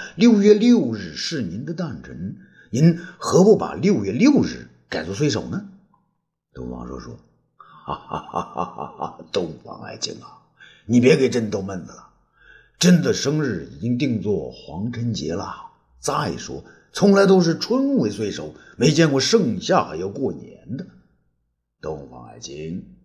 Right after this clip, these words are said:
你这个岁星啊，就当仁不让了吧。皇上，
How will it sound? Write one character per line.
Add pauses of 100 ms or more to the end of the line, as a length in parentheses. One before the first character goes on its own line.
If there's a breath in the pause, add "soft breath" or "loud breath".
你
这
个
岁
星
啊，
就
当
仁
不
让
了
吧。 (1080)
皇
上，